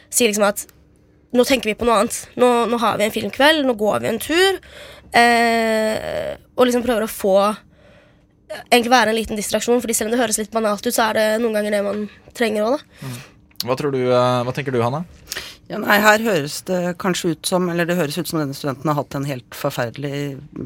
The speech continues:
Speaker 3: periode, og helt
Speaker 1: Mm.
Speaker 3: klart hadde nok hatt behov for, for profesjonell hjelp. Eh, men det kan jo også hende at de rundt henne, om det nå være seg medstudenter, venner, i og for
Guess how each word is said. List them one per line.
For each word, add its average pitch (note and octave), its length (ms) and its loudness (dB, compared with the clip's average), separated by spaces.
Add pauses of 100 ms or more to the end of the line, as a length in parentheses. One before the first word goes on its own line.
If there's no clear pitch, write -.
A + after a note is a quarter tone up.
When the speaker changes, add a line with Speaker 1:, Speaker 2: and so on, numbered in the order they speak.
(140)
Speaker 3:
periode, D3+ 480 0
og D#3 240 -2
helt D3+ 220 -4
Speaker 1:
Mm. - 20 -18
Speaker 3:
klart - 320 -10
hadde C3 300 -4
nok C#3 160 -8
hatt - 160 -6
behov C3+ 260 -6
for, B2 280 -4 (200)
for C#3+ 200 -8 (360)
profesjonell D3 480 -4
hjelp. F#3 300 -8 (640)
Eh, G3 140 2
men F#3+ 100 -2
det A3+ 140 0
kan G3+ 260 2
jo A3+ 80 0
også G3+ 220 -2
hende E3+ 240 0
at F3 80 -8
de E3+ 180 -2
rundt D3+ 320 -2
henne, F3 240 -2
om F3+ 160 0
det E3+ 80 -2
nå E3 240 -2
være D3+ 300 -4
seg D#3 440 -4
medstudenter, D3+ 800 -4
venner, D3 480 -4 (400)
i F#3 80 -4
og F3 60 -4
for - 60 -10